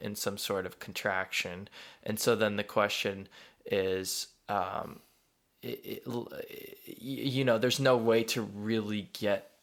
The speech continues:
out of, i-, i-, the question is basically, um, can we get out of the sort of loss aversion, uh, you know, cutting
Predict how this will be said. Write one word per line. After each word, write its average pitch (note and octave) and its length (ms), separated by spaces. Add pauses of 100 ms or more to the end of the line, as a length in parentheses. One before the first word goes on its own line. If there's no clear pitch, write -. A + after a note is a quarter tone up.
(220)
out G#2+ 380 (100)
of, G#2 400 (500)
i-, - 360
i-, - 20
the D#3 140
question F3 320
is A#2+ 100
basically, A2 480 (360)
um, G2+ 360
can D3+ 300
we C3+ 80
get A2+ 240
out A2+ 240
of G2+ 180
the G#2+ 80
sort G#2+ 240
of G2+ 180 (400)
loss G#2 640
aversion, G2 1080 (480)
uh, F#2+ 460 (440)
you A2+ 100
know, G2 200 (100)
cutting G#2 460